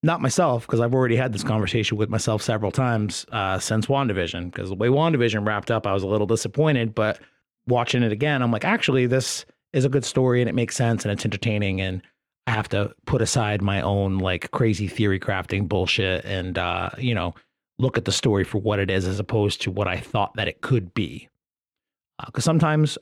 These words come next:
us as fans, we write better stories in our heads than what they're capable of, of pulling off in the end, or what they're capable of doing because of, like, licensing deals and, you know, characters being shared among studios or whatever. There's a,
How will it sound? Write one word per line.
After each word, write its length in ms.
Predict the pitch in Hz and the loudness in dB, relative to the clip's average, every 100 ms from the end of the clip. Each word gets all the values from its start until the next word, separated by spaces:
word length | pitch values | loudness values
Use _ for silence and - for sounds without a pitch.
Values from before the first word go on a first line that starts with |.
| - | -4
us 180 | 104 - | -2 0
as 120 | 117 | 0
fans, 280 | 139 143 127 | 2 0 2
we 100 | 120 | 2
write 280 | 127 143 127 | 2 2 0
better 220 | 139 143 | 0 0
stories 360 | 131 131 139 127 | 2 2 4 2
in 100 | 127 | 2
our 120 | 127 | 2
heads 340 | 135 147 117 | 2 2 0
than 180 | 110 101 | -2 0
what 140 | 107 | 0
they're 140 | 110 104 | 0 -2
capable 520 | - 117 107 117 113 | 0 0 0 2 2
of, 240 | 101 95 - _ _ _ - | 2 -2 -12 _ _ _ -8
of 160 | - | -4
pulling 320 | - 123 113 104 | 2 2 2 2
off 280 | 104 - | 0 0
in 80 | 104 | 0
the 140 | 104 104 | 2 2
end, 340 | 107 104 98 | 2 0 2
or 280 | 92 92 - _ _ _ - | 0 0 -2 _ _ _ -4
what 140 | 117 | -2
they're 80 | 120 | -2
capable 500 | - 131 120 107 110 | 0 -2 0 2 2
of 140 | 104 | 2
doing 260 | 107 113 104 | 4 4 4
because 260 | - 117 110 | 0 0 0
of, 120 | 101 | 2
like, 140 | 110 | 0
licensing 640 | 87 95 110 110 98 101 101 | 0 -2 -2 -2 -4 -4 -6
deals 480 | 92 98 95 90 90 | -4 -2 -2 -2 -4
and, 360 | 90 90 90 | -6 -6 -6
you 60 | 107 | -4
know, 160 | 92 | -4
characters 640 | 85 - 110 98 92 98 90 | -4 -2 0 0 0 -2 0
being 260 | 95 98 95 | 0 0 0
shared 280 | - 104 | 2 2
among 200 | 95 95 | 0 -2
studios 500 | - - 101 95 95 | -4 -2 0 0 -2
or 80 | 101 | -2
whatever. 320 | 104 120 131 | -2 0 2
There's 180 | 160 180 | 2 2
a, 100 | 120 | 0